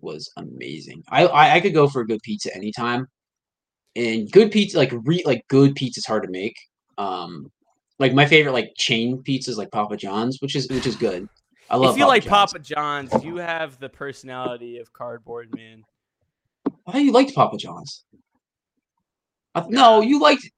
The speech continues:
Speaker 1: I said, I thought you liked
Speaker 2: Nah.
Speaker 1: Papa John's.
Speaker 2: Domino's
Speaker 1: Change
Speaker 2: on
Speaker 1: your mind?
Speaker 2: top. Domino's on top, bro.
Speaker 1: Dude, no, no, I, here's the thing with Domino's. I've
Speaker 2: I'll
Speaker 1: had
Speaker 2: take, here's the, here's the thing, bro.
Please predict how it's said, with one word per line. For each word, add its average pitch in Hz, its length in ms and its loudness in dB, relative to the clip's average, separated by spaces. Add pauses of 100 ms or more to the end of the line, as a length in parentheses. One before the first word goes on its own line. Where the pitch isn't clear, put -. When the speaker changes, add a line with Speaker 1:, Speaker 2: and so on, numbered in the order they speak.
(120)
Speaker 1:
I 156 80 0
said, 151 160 0
I - 40 0
thought 233 120 0
you 208 80 0
liked 208 140 0
Speaker 2:
Nah. - 140 -4
Speaker 1:
Papa - 100 -12
John's. 170 340 -18 (720)
Speaker 2:
Domino's 170 400 2
Speaker 1:
Change 147 140 0
Speaker 2:
on 170 60 -2
Speaker 1:
your 156 120 0
mind? 139 60 2
Speaker 2:
top. 151 260 0 (360)
Domino's 165 320 -6
on 120 140 -14
top, 143 340 -4
bro. 123 260 -12 (380)
Speaker 1:
Dude, 160 280 6
no, 156 120 6
no, 147 160 6
I, - 180 4 (120)
here's 196 240 4
the 170 80 -8
thing 151 140 0
with 165 100 0
Domino's. 175 500 2
I've 202 160 6
Speaker 2:
I'll 294 60 2
Speaker 1:
had 131 340 4
Speaker 2:
take, - 20 -20 (640)
here's 196 320 -8
the, 214 240 -8
here's 202 160 -14
the 202 60 -20
thing, 226 200 -14
bro. 185 160 -14